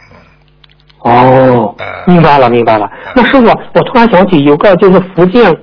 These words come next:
Speaker 1: 嗯，闽南那边不有罗汉，罗汉果吗？师傅，罗汉果也是一种天上降下来的吗？
Speaker 2: 很多的都像，很多的都是。
Speaker 1: 啊，都像。
Speaker 2: 嗯，就是，只是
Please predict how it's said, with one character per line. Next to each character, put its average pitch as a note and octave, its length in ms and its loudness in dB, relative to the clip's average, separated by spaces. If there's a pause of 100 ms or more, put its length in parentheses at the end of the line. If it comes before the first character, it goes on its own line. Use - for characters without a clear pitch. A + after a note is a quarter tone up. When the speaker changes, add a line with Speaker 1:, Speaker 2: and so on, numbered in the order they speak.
Speaker 1:
嗯， D3 280 -6
闽 D3+ 320 0
南 D3+ 180 0
那 A#3 120 2
边 F#3+ 160 2
不 A3+ 80 2
有 D3 180 4
罗 B2 220 2
汉， - 260 -2
罗 E3 240 4
汉 A#3 220 0
果 G#2 260 -2
吗？ A#2 140 0 (120)
师 D#3 120 -2
傅， C3+ 60 -2 (360)
罗 G#3+ 120 4
汉 D4 240 0
果 D3 120 0 (340)
也 D#3+ 380 -2
是 D3 280 -4
一 E3 100 0
种 C#3+ 160 -2
天 E3 240 -2
上 C3+ 120 -4 (240)
降 - 120 -2 (100)
下 A2+ 60 -2
来 A2+ 120 -6
的 A2+ 120 -4
吗？ A2 160 -12 (260)
Speaker 2:
很 D3+ 260 -6
多 F3+ 200 0
的 F3 140 0
都 D#3+ 180 -4
像， C#3 340 -2 (220)
很 A#2+ 240 -10
多 D3 100 -6
的 C#3+ 140 -6
都 C#3 160 -6
是。 - 180 -8
Speaker 1:
啊， D#3 100 -2
都 C#3 140 -2
像。 - 80 -10 (280)
Speaker 2:
嗯， C3+ 300 -14
就 C#3 160 -6
是， C#3 200 -8
只 D3 180 -6
是 E3+ 240 -2